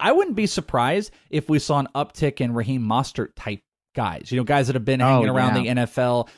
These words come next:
Speaker 1: that are maybe there, you know, like how Malcolm Brown was given more of a chance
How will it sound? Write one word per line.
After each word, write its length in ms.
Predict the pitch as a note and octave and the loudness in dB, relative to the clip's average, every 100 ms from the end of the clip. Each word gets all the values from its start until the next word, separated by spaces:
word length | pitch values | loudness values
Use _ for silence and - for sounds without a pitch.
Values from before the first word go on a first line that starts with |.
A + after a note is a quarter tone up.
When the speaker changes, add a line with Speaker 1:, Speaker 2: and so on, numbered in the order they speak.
| _ | _
Speaker 1:
that 120 | C3+ | -4
are 60 | B2+ | 0
maybe 320 | C3 C3 B2+ | 0 2 2
there, 240 | A2+ C#3 | 2 2
you 140 | D3 C#3+ | 2 2
know, 100 | D3 | 2
like 180 | D3 C3+ | 0 0
how 120 | D3+ | 0
Malcolm 400 | C#3 C#3+ C#3+ C3 | 2 2 0 0
Brown 240 | C3+ C3 | 2 2
was 140 | A#2+ - | 0 -2
given 180 | B2 | -2
more 160 | A2+ B2 | 0 0
of 80 | A#2 | 0
a 60 | |
chance 440 | A2+ - A#2+ A#2 | -2 -4 -2 -4